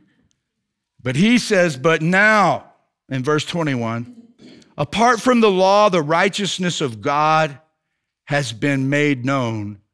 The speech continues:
to which the law and the prophets testify. This righteousness is given through faith in Jesus Christ to all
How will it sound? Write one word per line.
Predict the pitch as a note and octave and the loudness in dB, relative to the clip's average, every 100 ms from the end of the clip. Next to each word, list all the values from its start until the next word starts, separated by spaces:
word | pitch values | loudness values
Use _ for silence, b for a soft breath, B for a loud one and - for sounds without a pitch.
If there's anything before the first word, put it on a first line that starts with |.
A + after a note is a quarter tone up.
| _ _ _ _ - | _ _ _ _ -4
to | D#3 | -4
which | B2+ F3 E3 - - | -2 -4 -4 -10 -8
the | A2 | -8
law | A#2+ C3 C#3+ D#3 D#3 - | -6 -2 0 2 0 -2
and | C3 A2+ | -6 -8
the | |
prophets | - C3 B2+ - A2+ - | -8 -6 -4 -6 -10 -10
testify. | - A2+ - G2+ E2 E2 D#2 _ _ _ B B B B | -8 -8 -8 -14 -16 -16 -20 _ _ _ B B B B
This | D3+ B3 A3 | 0 0 2
righteousness | G#3+ A#3+ A3+ G#3 D#3 F3 F3 - | 2 2 0 -4 -4 -4 -6 -4
is | E3+ C3 | -4 -2
given | C3+ G#3 G#3+ | 0 2 2
through | G3+ E3+ D3 | 0 -2 -4
faith | - G#3+ G3+ G#3+ | -2 0 0 0
in | D#3+ | -4
Jesus | B2+ E3+ G#3+ F#3 G#3 | -2 -2 -2 -2 -6
Christ | - D#3+ D3+ D3+ - | -4 -2 -2 -4 -4
to | F3+ | -6
all | C#3+ E3 G3 A3 A3+ A#3 | -2 0 4 4 4 2